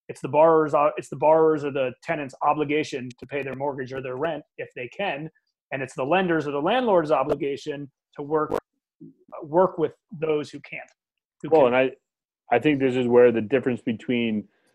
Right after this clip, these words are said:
Speaker 2: the single family world and the multifamily or commercial world come into effect, right? Like,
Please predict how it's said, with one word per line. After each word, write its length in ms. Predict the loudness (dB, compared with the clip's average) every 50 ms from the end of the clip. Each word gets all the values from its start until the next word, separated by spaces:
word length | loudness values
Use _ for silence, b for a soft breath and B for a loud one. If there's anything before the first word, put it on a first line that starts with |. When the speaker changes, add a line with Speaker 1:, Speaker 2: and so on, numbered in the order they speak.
| _ _
Speaker 2:
the 60 | -6
single 340 | -2 0 2 2 4 4 2
family 340 | 2 2 0 0 0 0 2
world 300 | 4 4 6 6 4 4
and 100 | 0 -2
the 40 | -2
multifamily 840 | 0 0 0 0 -2 -6 -8 -6 -4 -4 -4 -4 -4 -4 -2 -2
or 140 | -2 -2 -2
commercial 500 | -6 -8 -4 0 2 2 2 2 0 0
world 420 | 4 4 6 6 6 4 2 0 -4 _ _ _ _ _ _ _ _ -2
come 140 | 0 0 0
into 220 | 0 2 2 2
effect, 420 | 0 0 0 -2 -2 -2 -2 -6 _ _ 0
right? 300 | 2 4 4 4 2 -2 -4 -2
Like, 340 | 0 0 0 0 -2 -6